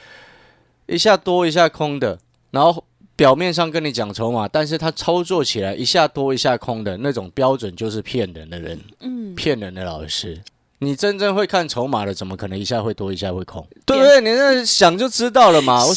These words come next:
Speaker 1: 我们今天在股票市场真正带会员朋友赚钱，我说过了。啊，今天为什么阿翔老师，我们做一个广播节目就可以轻松自在得意，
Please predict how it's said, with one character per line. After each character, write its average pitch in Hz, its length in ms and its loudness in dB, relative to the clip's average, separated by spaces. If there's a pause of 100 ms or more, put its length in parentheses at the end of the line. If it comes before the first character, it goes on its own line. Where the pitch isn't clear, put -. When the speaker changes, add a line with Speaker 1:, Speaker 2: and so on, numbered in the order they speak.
(120)
Speaker 1:
我 165 80 -2
们 196 120 0
今 233 160 0
天 233 100 0
在 226 140 4
股 190 140 0
票 190 160 4
市 185 160 -2
场 143 200 0
真 170 200 -4
正 165 180 -4
带 156 160 2
会 151 100 -4
员 135 140 -6
朋 120 80 -8
友 113 100 -4
赚 104 240 -6
钱， 92 140 -8
我 92 60 -6
说 123 240 -4
过 104 240 -6
了。 80 80 -14 (460)
啊， 92 200 -4
今 143 180 -4
天 143 180 -2
为 151 100 -4
什 123 120 -8
么 107 60 -8
阿 120 80 -4
翔 120 140 -6
老 95 80 -8
师， 101 180 -8
我 101 80 -6
们 101 140 -10
做 123 180 -6
一 127 60 -6
个 110 80 -8
广 90 200 -12
播 107 140 -8
节 101 160 -10
目 101 140 -8
就 107 100 -8
可 - 100 -14
以 95 80 -8
轻 104 200 -8
松 107 180 -8
自 110 160 -8
在 95 220 -8
得 90 240 -10
意， 95 160 -12